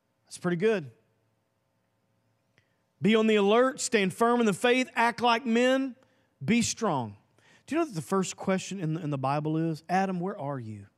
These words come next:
Where are you? Where are you at?" Unfortunately, this question has, has followed men, at least in the era that I've been alive.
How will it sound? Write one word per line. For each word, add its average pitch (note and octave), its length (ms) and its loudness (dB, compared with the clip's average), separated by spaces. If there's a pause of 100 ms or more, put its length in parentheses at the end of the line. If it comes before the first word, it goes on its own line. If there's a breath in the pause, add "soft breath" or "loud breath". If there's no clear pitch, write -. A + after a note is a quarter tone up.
(380)
Where A2+ 120 -14
are B2+ 100 -14
you? A2 180 -18 (360)
Where B2 100 -16
are A#2 60 -12
you D#3+ 60 -16
at?" C#3+ 180 -20 (1700 soft breath)
Unfortunately, C#3 1040 -4 (760 soft breath)
this D3 180 -8
question D3 640 -6
has, A#2+ 300 -14 (260)
has B2+ 160 -12
followed C#3+ 560 -2
men, C3 340 -8
at B2+ 80 -14
least D3 320 -6
in C#3 60 -10
the C#3 140 -8
era C#3 220 -2
that B2 120 -6
I've A#2 240 -8
been A#2 120 -14
alive. B2 440 -20